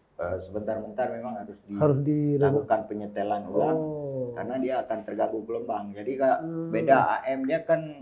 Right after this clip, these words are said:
Speaker 1: eh, gelombang, apa namanya, eh, yang, yang bisa merambat sampai ke, eh, ketinggian atau gunung-gunung lain, dia tidak terhalang. Tapi karena F M ini
Speaker 2: F M.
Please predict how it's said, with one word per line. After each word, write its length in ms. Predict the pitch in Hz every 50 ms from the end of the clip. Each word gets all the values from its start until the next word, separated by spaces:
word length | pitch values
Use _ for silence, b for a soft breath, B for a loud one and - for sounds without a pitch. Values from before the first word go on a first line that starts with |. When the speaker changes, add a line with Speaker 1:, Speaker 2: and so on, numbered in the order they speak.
| - -
Speaker 1:
eh, 600 | - - 85 101 110 110 110 107 107 107 107 104 101 98
gelombang, 760 | 101 107 110 110 110 110 113 110 107 107 107 107 104 104 101 101 98 95 92 - - _ _
apa 220 | - 92 - -
namanya, 320 | - 120 120 135 156 175 190 - - - _ _ _ _ _ _ _ _ _
eh, 600 | - 110 113 110 110 110 107 107 104 104 101 101 98 95 - - -
yang, 560 | 101 107 110 110 110 110 110 107 98 98 95 - - _ _ _ _ _ _ _ _ _ _ _ _ _ _ _ _ _
yang 240 | - 107 110 107 110
bisa 300 | 113 110 107 - 127 117
merambat 720 | 117 120 110 113 113 110 113 117 127 - - - - -
sampai 480 | - - 110 104 110 - 127 123 120 -
ke, 160 | 117 113 110 110 110 107 107 101 101 104 - - _ _ _ _ _ _ _ _
eh, 260 | - 98 104 101 98 95 -
ketinggian 580 | - - - 117 110 113 113 135 139 139 131
atau 240 | 120 - - 127 120
gunung-gunung 580 | 104 101 107 110 110 110 110 113 113 117 113 117
lain, 300 | 117 117 117 107 101 104
dia 120 | 110 117
tidak 520 | 110 - 113 101 104 101 - - - - - _ _ _ _ _ _ _ _ _ _ _ _ _ _ _ _ _ _
terhalang. 480 | - 120 95 113 113 117 104 - -
Tapi 240 | - 107 104 - 165
karena 560 | 151 151 131 123 123 120 120 120 117 117 113 110
F 160 | 110 113 - -
M 140 | 123 120 110 -
ini 200 | - 117 117 117
Speaker 2:
F 100 | 113 117
M. 180 | 113 151 160